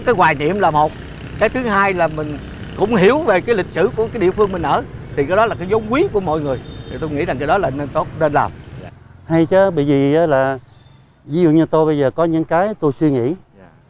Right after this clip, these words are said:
Speaker 2: tôi nghĩ rằng nó đúng, nhưng đúng theo cái chủ quan của mình, theo cái hiểu biết của mình. Mà cái hiểu biết của mình bao giờ cũng hạn chế.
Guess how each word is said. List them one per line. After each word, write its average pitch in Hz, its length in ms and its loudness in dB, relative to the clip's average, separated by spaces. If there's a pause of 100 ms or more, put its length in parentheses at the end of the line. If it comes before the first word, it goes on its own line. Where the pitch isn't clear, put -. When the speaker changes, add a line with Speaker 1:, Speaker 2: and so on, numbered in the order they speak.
(300)
Speaker 2:
tôi 147 220 2
nghĩ 131 220 0
rằng 147 140 2
nó 143 80 0
đúng, 185 280 0 (180)
nhưng 143 260 -2
đúng 196 160 0
theo 156 140 -4
cái 147 80 -4
chủ 156 140 -2
quan 147 200 0
của 165 80 -2
mình, 123 340 -2
theo 147 120 -4
cái 160 120 -2
hiểu 139 140 0
biết 185 200 -2
của 160 80 -4
mình. 120 200 -2 (540)
Mà 123 120 -6
cái 156 140 0
hiểu 165 120 2
biết 196 240 0
của 151 100 0
mình 135 280 0
bao 139 120 2
giờ 127 280 -2
cũng 123 140 -14
hạn 123 140 -8
chế. 156 220 -8